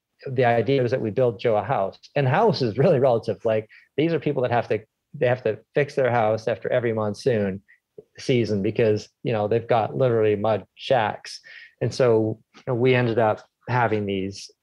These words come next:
like, garden sheds on stilts is really what you might wanna call them. But these people love them.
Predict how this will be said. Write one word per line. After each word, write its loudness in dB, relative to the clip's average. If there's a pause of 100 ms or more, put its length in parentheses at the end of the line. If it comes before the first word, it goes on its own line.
(540)
like, 0
garden 2
sheds -2
on -2
stilts -4
is -4
really 4
what 0
you -2
might -4
wanna 0
call 0
them. -2
But -6
these 0
people -4
love 0
them. -2